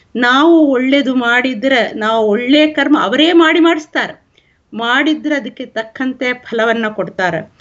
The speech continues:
ಕೆಟ್ಟ ಕರ್ಮಗಳು ಮಾಡಿದ್ರೆ ನಮ್ಗೆ ಶಿಕ್ಷೆ ಅವ್ರು ಕೊಟ್ಟೇ ಕೊಡ್ತಾರ. ಅದಕ್ಕೆ ಅಲ್ಲಿ ಹೇಳ್ತಾರ, ದೇವತೆಗಳು, ದೇವತೆಗಳು ಚರ್ಯ ಹೇಗಿದೆ ಅಂತ ಹೇಳುವಾಗ ಅಲ್ಲಿ,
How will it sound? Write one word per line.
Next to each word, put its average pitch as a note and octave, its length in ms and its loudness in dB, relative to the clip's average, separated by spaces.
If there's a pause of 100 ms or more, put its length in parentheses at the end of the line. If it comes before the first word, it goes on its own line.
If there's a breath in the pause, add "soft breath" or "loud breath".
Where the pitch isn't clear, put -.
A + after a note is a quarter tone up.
(240 soft breath)
ಕೆಟ್ಟ D4+ 320 -2 (120)
ಕರ್ಮಗಳು B3+ 440 -2
ಮಾಡಿದ್ರೆ G#3+ 1080 -2
ನಮ್ಗೆ G#3 500 -4
ಶಿಕ್ಷೆ - 440 -4
ಅವ್ರು A#3+ 300 0
ಕೊಟ್ಟೇ C#4+ 340 0
ಕೊಡ್ತಾರ. D#3+ 400 -6 (320 soft breath)
ಅದಕ್ಕೆ B3+ 240 -4
ಅಲ್ಲಿ A#3+ 260 0
ಹೇಳ್ತಾರ, B3+ 400 -2 (1000)
ದೇವತೆಗಳು, C4+ 840 -2 (200)
ದೇವತೆಗಳು D4+ 480 0
ಚರ್ಯ B3 360 -4
ಹೇಗಿದೆ B3 640 -2
ಅಂತ A#3+ 180 -10 (220)
ಹೇಳುವಾಗ G3+ 360 -6 (500 loud breath)
ಅಲ್ಲಿ, E3+ 460 -4